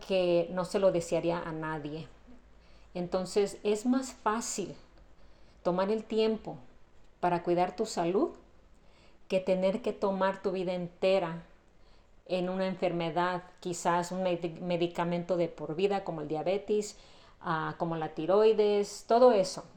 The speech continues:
en sí. No solamente cuides tu salud física, sino primordialmente tu salud espiritual, mental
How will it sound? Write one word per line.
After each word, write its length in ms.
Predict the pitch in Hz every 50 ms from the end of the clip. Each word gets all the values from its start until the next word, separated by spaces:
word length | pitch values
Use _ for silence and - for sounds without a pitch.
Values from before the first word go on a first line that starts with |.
| -
en 180 | - 185 175 170
sí. 280 | - - - 175 - - - - _ _ - _ _ _ - - - - - - _ - - _ _ _ _ -
No 140 | 180 185
solamente 680 | 180 - 214 220 220 214 208 208 208 208 208 226 208 208
cuides 720 | - - 202 190 190 185 190 190 185 - - - - - - - - - - _ - - - - - -
tu 320 | - 185 180 175 170 165 165
salud 400 | - - 175 165 175 175 175 170
física, 600 | - - - 190 175 - - 170 - - 170 - - - - -
sino 420 | - - - 175 175 175 165 170 - - - - -
primordialmente 1040 | - 170 170 175 175 170 170 180 180 180 196 190 190 202 208 233 247 - 294 - - - - - - - - - -
tu 120 | - 202 175
salud 420 | - - 175 165 175 180 185 185
espiritual, 760 | 190 185 - - 185 170 165 165 - - 190 196 214 269 - - - - -
mental 540 | - 170 170 170 165 160 - 175 175 202 233